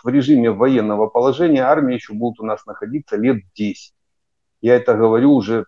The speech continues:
третий год, и даже с четырнадцатого года, э, пока не развалится Российская, э, Федерация на составляющие её республики, у нас армию придётся держать, э, в, э, режиме военного положения.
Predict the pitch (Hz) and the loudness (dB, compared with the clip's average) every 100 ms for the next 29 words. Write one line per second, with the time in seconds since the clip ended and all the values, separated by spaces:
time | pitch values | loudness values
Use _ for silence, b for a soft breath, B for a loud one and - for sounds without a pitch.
0 | - 131 117 - 107 110 156 160 123 120 | -4 -2 -2 -2 -4 2 2 2 -4 -2
1 | 107 110 107 110 - 107 143 143 120 - | -2 -2 -2 -8 -10 -10 -2 0 0 -2
2 | - 104 104 120 120 110 101 101 98 95 | -10 -4 -2 -2 -2 0 0 0 -2 -4
3 | 92 - 107 - 147 117 110 107 131 113 | -6 -8 -6 0 0 2 0 0 0 0
4 | 101 - 101 110 - 104 - 95 95 _ | -4 -6 -6 -6 -8 -14 -10 -10 -10 _
5 | _ _ - 101 - 104 104 131 165 - | _ _ 0 0 -2 -2 0 2 0 -4
6 | 95 - - 107 110 110 107 - - - | -10 -10 -8 -6 -2 -2 -2 -6 -12 -8
7 | 113 113 104 98 - 101 101 98 104 95 | -4 0 0 -2 -8 -8 -4 -2 -2 -2
8 | 110 - 104 90 90 _ 90 _ _ _ | -4 -6 -14 -16 -18 _ -20 _ _ _
9 | 117 131 123 - 151 165 147 143 110 113 | 0 2 0 2 2 4 2 0 -4 -4
10 | 120 - 101 98 95 117 127 - - 104 | -4 -4 -6 -6 -6 -2 -2 -6 -6 -4
11 | 101 98 95 123 139 135 113 107 104 101 | -2 -4 -2 0 2 2 2 0 -2 -4
12 | 123 139 123 104 101 101 104 101 - 98 | -2 -2 0 0 0 -2 -2 -4 -4 -6
13 | 95 - | -6 -10